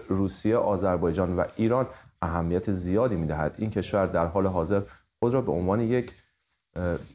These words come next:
عامل مؤثر برای تعامل با تأکید بر اجرای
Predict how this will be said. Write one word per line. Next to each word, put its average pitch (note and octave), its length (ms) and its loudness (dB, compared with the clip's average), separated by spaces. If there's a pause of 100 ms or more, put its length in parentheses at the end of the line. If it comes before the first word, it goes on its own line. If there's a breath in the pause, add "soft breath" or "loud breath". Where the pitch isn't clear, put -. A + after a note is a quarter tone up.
(200)
عامل G#2+ 320 2
مؤثر F#2 600 0
برای F2 380 2
تعامل F2+ 800 0 (120)
با D#2+ 360 0
تأکید G#2+ 800 -2
بر F2+ 260 2
اجرای G#2 520 0